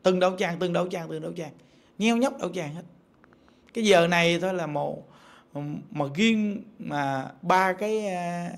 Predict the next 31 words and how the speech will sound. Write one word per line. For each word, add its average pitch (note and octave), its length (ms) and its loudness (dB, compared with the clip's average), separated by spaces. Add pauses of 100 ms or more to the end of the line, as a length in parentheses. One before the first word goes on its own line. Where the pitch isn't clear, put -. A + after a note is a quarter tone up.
(120)
đạo D3 200 -2
tràng C3+ 560 -6
room F#3 160 0
mình C#3+ 160 -8
thôi. D3+ 180 -10 (680)
Và C#3 180 2
một C#3 300 0
cái, G3 320 -4
à, F3 120 -4
trực D3+ 260 -6
tiếp A#3 300 -2
và, C3 500 -8 (800)
à, C3 200 -6
dưới, F#3+ 380 -4
à, E3+ 140 -2
cái F3+ 120 -6
Facebook F3+ 300 2 (100)
vậy C#3 80 -8
đó. - 100 -14 (340)
Ừ. C#3+ 60 -12 (640)
Thì D3+ 100 2
quý E3 40 6
vị E3+ 160 4
biết A3 200 -2
rằng D3+ 220 -4
là C#3 160 -4
hơn F3+ 380 -4
hai A3+ 460 2
ngàn D3+ 480 2
gia E3+ 100 2
đình E3 240 2